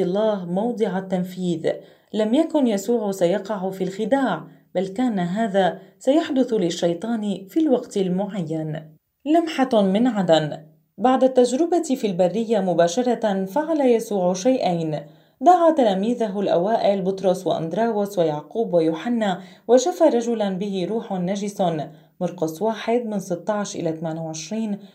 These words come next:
لوقا أربعة واحد وثلاثين، لوقا خمسة إحداعش. استمر كل من دعوة التلاميذ والشفاء، وشكل بداية نمط ما. فيما دعا يسوع المزيد من التلاميذ، أعطاهم سلطانًا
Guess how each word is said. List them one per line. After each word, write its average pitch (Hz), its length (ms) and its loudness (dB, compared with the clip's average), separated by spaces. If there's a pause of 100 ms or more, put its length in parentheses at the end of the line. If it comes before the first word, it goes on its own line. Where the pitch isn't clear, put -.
(160)
لوقا 302 540 2
أربعة 185 440 0
واحد 165 260 -8
وثلاثين، 180 800 -6 (360)
لوقا 269 420 4
خمسة 220 520 -2 (100)
إحداعش. 226 640 -4 (500)
استمر 330 540 6
كل 285 120 -2
من 226 320 0
دعوة 226 340 2
التلاميذ 196 640 -2
والشفاء، 190 680 2
وشكل 202 680 0
بداية 190 580 2
نمط 214 320 -4
ما. 214 480 0 (360)
فيما 240 260 6
دعا 330 280 6
يسوع 233 440 0
المزيد 185 440 -4
من 185 240 -2
التلاميذ، 175 640 -4
أعطاهم 214 720 -2
سلطانًا 190 760 -2